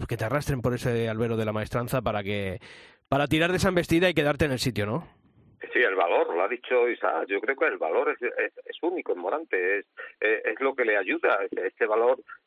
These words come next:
Speaker 2: sin límites que, que le ayuda a ponerse en los sitios que se pone y, y en el sitio donde viste el toro y sobre todo después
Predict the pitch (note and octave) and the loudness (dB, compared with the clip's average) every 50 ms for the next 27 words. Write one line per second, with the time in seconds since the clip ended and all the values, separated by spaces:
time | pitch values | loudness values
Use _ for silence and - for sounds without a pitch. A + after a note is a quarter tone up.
0 | _ _ _ - A2 G#2 G#2+ A#2 C3+ D3+ D#3 D3 - E3 D#3+ - - - A2+ - | _ _ _ -6 -4 -2 0 0 0 -2 -2 -2 2 2 2 2 0 -6 -6 -2
1 | - G2 F2+ G2 F#2+ F2+ G2 A2+ A2+ C#3+ - C3+ A2+ G#2 A2+ A2+ - D#3 D#3 D3 | -2 -2 0 0 0 -2 -2 -2 -2 -2 0 0 -4 -4 -4 -6 -4 -4 -2 -2
2 | A#2 - - A#2 - - D3+ D#3 D3 B2+ A2 - - - - F2+ - - A#2 D#3 | -4 -4 -4 -10 -6 -2 0 2 2 2 2 0 -4 -6 -6 -6 -2 -2 -2 -2
3 | D#3 C#3+ A#2 G2+ G2+ G2 F#2 F#2 F#2 F2 _ _ - _ - G#2 G#2 G2+ F#2+ G2 | -2 -4 -4 -4 -6 -6 -8 -10 -14 -16 _ _ -20 _ -8 -4 -2 0 0 -2
4 | F#2+ F#2+ F2+ - - A2+ - C3 C#3 C3 D3 C#3 A#2 - B2 - - C#3+ B2+ - | -2 -4 -6 -6 -6 -6 -2 -2 0 0 -2 -4 -4 -6 -6 -4 -4 -4 -2 0
5 | C3+ D3 - C3 - - G2+ F2+ F2 E2 - E2+ E2+ F#2 F2 F#2+ F#2 - - G#2 | -2 0 0 0 -2 -2 -2 -4 -4 -4 -6 -8 -8 -4 -4 -4 -4 -4 -2 2
6 | G#2+ A#2+ C#3+ | 2 2 2